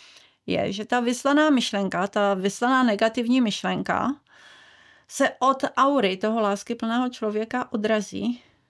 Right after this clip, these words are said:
<laughs> a stejnou cestou, kterou prostě vykonala směrem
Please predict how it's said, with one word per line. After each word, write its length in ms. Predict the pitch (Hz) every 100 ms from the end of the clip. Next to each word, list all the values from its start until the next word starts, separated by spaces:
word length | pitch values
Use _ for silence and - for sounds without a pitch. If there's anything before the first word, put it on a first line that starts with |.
| _ - - -
<laughs> 600 | 180 151 302 - - 269
a 60 | -
stejnou 580 | - - - 262 311 359
cestou, 640 | 359 349 - - 175 214 -
kterou 500 | - 254 269 294 302
prostě 460 | - 254 - 330
vykonala 580 | 269 262 320 285 240 226
směrem 560 | - 285 269 226 226